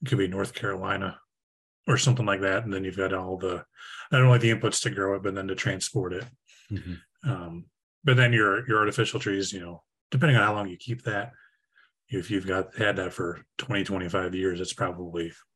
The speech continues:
Speaker 1: you know, made up for the impact, so to speak.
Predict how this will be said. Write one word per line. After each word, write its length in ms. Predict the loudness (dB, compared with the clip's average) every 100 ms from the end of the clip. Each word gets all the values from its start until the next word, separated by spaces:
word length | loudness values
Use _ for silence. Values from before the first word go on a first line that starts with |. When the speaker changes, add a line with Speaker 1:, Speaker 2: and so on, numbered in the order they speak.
| _ _ _ _ _ _ -20 _ -10
Speaker 1:
you 100 | -8
know, 60 |
made 220 | -4 -2 -4
up 140 | -6
for 240 | -6 -6
the 260 | -4 -6 -8 -14 _ _ _ _ _ _ _ _ _ -4
impact, 420 | -2 -2 -6 -6
so 140 | -6
to 80 | -6
speak. 380 | -6 -6 -6